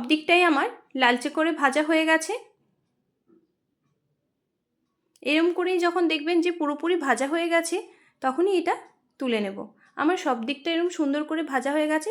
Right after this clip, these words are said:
তাই আমি এটা তুলে নিলাম। আবারও আমি সেমভাবে একটু বাটার ব্রাশ করব, তারপরে ডিমের মধ্যে ব্রেডটাকে ডুবিয়ে আর দিয়ে দিলাম। এরমভাবেই সবগুলো আমি ভেজে নিচ্ছি। দেখুন,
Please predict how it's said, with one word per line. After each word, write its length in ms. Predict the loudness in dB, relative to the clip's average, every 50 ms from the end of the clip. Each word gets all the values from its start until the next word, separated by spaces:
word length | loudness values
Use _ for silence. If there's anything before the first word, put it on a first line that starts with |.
| -4 -2
তাই 140 | 0 0 0 0
আমি 120 | -2 -2 -4
এটা 120 | -4 -6 -6 -6 -8 _ _ _ _ _
তুলে 200 | -10 -8 -4 -4 -4 -4
নিলাম। 220 | -4 -6 -6 -10 -14 -16 _ _ _ _ _ _ _ _ _ _ _ 2 2
আবারও 220 | 4 4 2 0 0 -2
আমি 140 | -2 -2 -4 -6 -8 -20 _ _ _ _ -14
সেমভাবে 540 | -4 -2 0 2 2 2 2 2 0 0 -4 -6 -6 -8 -10
একটু 140 | -6 -4 -4 0 0
বাটার 260 | -2 -2 -2 -6 -4 -2
ব্রাশ 180 | -2 -2 -2 -4 -6 -4
করব, 160 | -4 -2 -2 -2 -4 -4 -8 _ _ _ _ _ _ _ _ -2
তারপরে 340 | 0 0 0 -2 -2 -2 -2 -4 -4 -14 _ _ _ _ _ _ -8
ডিমের 320 | -2 -2 0 0 0 -2 -2
মধ্যে 260 | -4 -4 -2 -2 -4 2
ব্রেডটাকে 480 | 2 2 2 2 0 -6 -6 -4 -6 -8 -8 -8 _ _ _ _ _ _ _ -12
ডুবিয়ে 340 | -10 -8 -6 -4 -4 -2 -2 -2
আর 80 | -2 -4 -4
দিয়ে 160 | -4 -4 -4 -4
দিলাম। 200 | -6 -8 -8 -10 -12 -12 -6 -4
এরমভাবেই 480 | -2 0 0 0 0 0 -2 -2 -4 -4 -2
সবগুলো 320 | -4 -4 -4 -4 -6 -4 -2 -2
আমি 120 | -2 -4 -4 -6 -12 _ _ _ _ -12 -6
ভেজে 240 | -6 -4 -4 -4 -8
নিচ্ছি। 400 | -8 -8 -10 -12 -16 -18 -18 -18 -18 -20 _ _ _ _ _ _ _ _ _ _ _ _ _ _ _ _ _ _ _ _ _ _
দেখুন, 300 | -8 -8 -6 -4 -6 -8